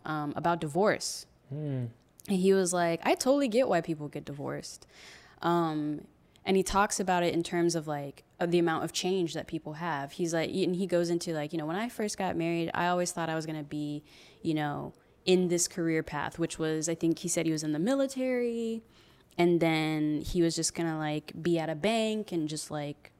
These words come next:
Speaker 1: do the bank thing and not really enjoy the work is what it is, right?
Speaker 2: Oh, that's funny. That's where I'm at right now. Anyway, continue.
Speaker 1: Yeah,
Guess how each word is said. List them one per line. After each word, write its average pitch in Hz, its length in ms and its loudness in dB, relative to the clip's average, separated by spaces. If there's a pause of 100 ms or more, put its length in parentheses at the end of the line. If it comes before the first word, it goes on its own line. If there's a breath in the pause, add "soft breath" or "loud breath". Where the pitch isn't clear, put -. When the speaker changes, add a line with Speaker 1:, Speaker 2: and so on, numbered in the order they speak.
(160)
Speaker 1:
do 175 140 4
the 190 100 0
bank 202 420 -2
thing 170 260 -2
and 151 240 -2
not 202 260 4
really 214 200 4
enjoy 196 720 4 (640)
the 180 120 6
work 180 240 8
is 170 160 4
what 165 120 6
it 160 120 2
is, 151 320 4
right? 156 240 4
Speaker 2:
Oh, 180 120 4
that's 180 140 0
funny. 143 220 0
That's 147 180 -4
where 147 80 2
I'm 143 140 0
at 135 80 -2
right 135 160 -2
now. 147 260 -2
Anyway, 190 220 2
continue. 175 440 0
Speaker 1:
Yeah, 233 300 6